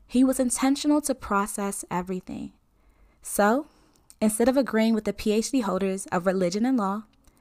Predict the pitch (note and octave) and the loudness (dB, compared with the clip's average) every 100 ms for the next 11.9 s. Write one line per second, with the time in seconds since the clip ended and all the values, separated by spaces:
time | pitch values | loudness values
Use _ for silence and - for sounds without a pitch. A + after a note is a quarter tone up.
0 | _ _ - C#4 - C4+ C#4+ D#4+ - G3+ | _ _ -2 -2 2 2 2 -2 -2 -4
1 | F#3 - - - D4 E4+ D#4+ C#4+ B3 A3+ | -4 -6 -16 0 4 4 4 2 2 0
2 | G3 G#3 A#3 - A3 F#3+ F3+ F#3+ _ - | 2 2 0 -4 -2 -2 -4 -10 _ -18
3 | - G#3 G#3 G#3 G3+ G3+ - - F#3 - | 0 0 2 0 0 0 -2 -6 -6 -6
4 | - A#3 B3+ C4 G3+ F#3+ E3+ G3 G3 E3+ | -2 2 2 2 -2 -2 -2 -2 -2 -2
5 | F3 - _ - G3+ - F3+ F3 - A#3+ | -6 -16 _ -10 -6 -2 0 -2 -2 -2
6 | D4+ G#3+ F#3 - - _ _ _ _ - | -2 -4 -8 -10 -20 _ _ _ _ -2
7 | G#3+ B3 - A3 G#3+ G#3+ G#3 - - - | 0 0 2 0 0 -2 -6 -8 -10 -12
8 | - _ - - _ _ _ _ _ _ | -20 _ -20 -20 _ _ _ _ _ _
9 | _ _ G#3 G#3+ - D4 - F#3+ G3+ A3+ | _ _ 0 0 0 -4 -4 -4 -2 0
10 | B3+ C#4+ _ _ _ _ - - - A3 | 0 -4 _ _ _ _ -20 -8 0 2
11 | A#3 C4 F4 F4 G#3+ F#3+ F#3+ G#3 | 4 2 0 -4 -2 0 0 -2